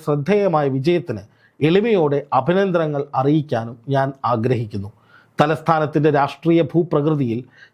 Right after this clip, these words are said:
ശ്രദ്ധേയമായ മാറ്റത്തെ അ-, അടയാളപ്പെടുത്തുന്ന ശക്തമായ പ്രകടനം. നാൽപത്തിയഞ്ച് വർഷത്തെ എൽ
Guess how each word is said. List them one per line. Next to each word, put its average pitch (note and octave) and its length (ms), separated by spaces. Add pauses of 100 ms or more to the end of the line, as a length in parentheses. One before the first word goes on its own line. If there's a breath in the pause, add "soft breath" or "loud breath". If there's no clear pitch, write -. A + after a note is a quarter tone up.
ശ്രദ്ധേയമായ G3 680 (120)
മാറ്റത്തെ E3+ 420 (200)
അ-, D3 140 (100)
അടയാളപ്പെടുത്തുന്ന E3 800 (460 soft breath)
ശക്തമായ C#3 480 (160)
പ്രകടനം. A2 380 (480)
നാൽപത്തിയഞ്ച് D#3 760
വർഷത്തെ D3 360 (180)
എൽ D3 80